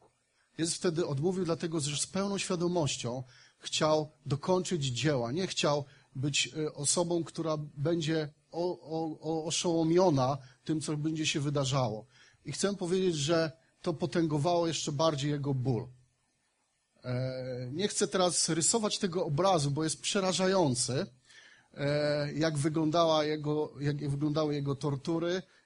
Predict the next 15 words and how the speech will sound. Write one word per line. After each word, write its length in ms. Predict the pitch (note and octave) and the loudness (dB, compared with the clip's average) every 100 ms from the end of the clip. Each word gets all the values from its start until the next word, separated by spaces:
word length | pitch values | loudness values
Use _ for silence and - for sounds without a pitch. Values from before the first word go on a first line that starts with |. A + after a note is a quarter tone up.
| - | -6
jak 240 | C#3 C#3 | -4 -2
wyglądała 560 | C3 C#3+ D3 D3 D3+ D3 | -2 -2 0 0 0 0
jego 260 | D3 C#3+ | 0 -2
śmierć, 640 | C#3 - D3+ E3 F#3 - - _ | -2 0 2 2 2 -2 -10 _
jakiego 360 | D3 - D3+ D3+ | -6 -2 0 2
bólu 400 | C#3 D#3 G#3+ C#3+ | 2 2 2 2
jako 240 | C#3+ E3+ | 0 -2
człowiek 560 | C#3+ G3+ G3 F3+ - - _ _ - | -2 0 0 -2 -4 -20 _ _ -6
naprawdę, 640 | D3 F3 E3+ D#3 E3 D#3+ - _ - | -2 0 0 0 0 -2 -6 _ -10
e, 460 | D3 C#3+ D3 C#3 | -4 -2 -2 -4
doznawał. 640 | C#3 D#3 C#3+ D3+ C3+ A2 - _ _ _ - _ _ | -2 0 4 4 2 0 -6 _ _ _ -20 _ _
I 100 | D#3 | -6
w 40 | |
chwili, 280 | B2+ G#3 G3 | -2 0 0
kiedy 500 | - G3+ E3 F#3+ F#3 | 0 2 6 6 4